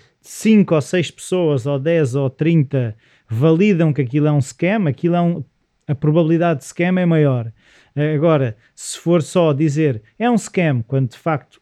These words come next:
não é, este é o risco sempre dessas situações de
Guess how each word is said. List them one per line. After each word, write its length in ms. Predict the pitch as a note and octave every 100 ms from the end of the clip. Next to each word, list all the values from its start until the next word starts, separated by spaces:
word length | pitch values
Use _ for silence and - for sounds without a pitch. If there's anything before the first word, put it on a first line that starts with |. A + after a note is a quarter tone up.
| -
não 520 | C#3 C#3 D3+ D3+ D3
é, 560 | D3+ F3 G3+ G#3 G#3 -
este 440 | - D3+ F3+ -
é 40 | G3+
o 80 | E3+
risco 300 | E3+ F3 -
sempre 280 | F3 D#3+
dessas 320 | D3 D#3 - B2+
situações 540 | C#3+ C#3+ - D3 B2+
de 360 | C#3 C3+ B2+